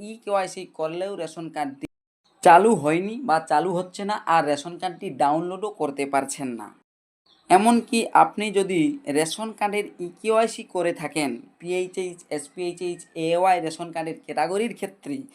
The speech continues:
সেক্ষেত্রেও রেশন কার্ডটি কিন্তু এখনও পর্যন্ত ডিঅ্যাক্টিভেই আছে, অ্যাক্টিভ হয়নি। কেন? অনেকের এক মাস, দেড় মাস, দু মাসও হয়ে গিয়েছে এই অবস্থায়। নতুন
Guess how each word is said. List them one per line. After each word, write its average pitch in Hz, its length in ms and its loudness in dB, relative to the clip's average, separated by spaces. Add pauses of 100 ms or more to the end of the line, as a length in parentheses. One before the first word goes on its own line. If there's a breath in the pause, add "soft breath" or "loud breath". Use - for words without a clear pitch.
(240 loud breath)
সেক্ষেত্রেও 208 680 -2
রেশন 175 320 -4
কার্ডটি 156 420 -6
কিন্তু 135 320 -8 (400 soft breath)
এখনও 220 380 -6 (100)
পর্যন্ত 156 460 -6 (500 soft breath)
ডিঅ্যাক্টিভেই 214 640 -6 (100)
আছে, - 260 -4 (160)
অ্যাক্টিভ 175 380 -6 (120)
হয়নি। 143 340 -4 (380 loud breath)
কেন? 147 200 -2 (1400 soft breath)
অনেকের 214 480 6 (260)
এক 170 80 0 (140)
মাস, 196 200 0 (180)
দেড় 165 220 2
মাস, 175 260 -2 (220)
দু 160 120 -4 (140)
মাসও 180 260 -4 (100)
হয়ে 135 260 -4
গিয়েছে 139 320 -4 (240)
এই 139 80 0 (100)
অবস্থায়। 120 400 -8 (120)
নতুন 147 240 -4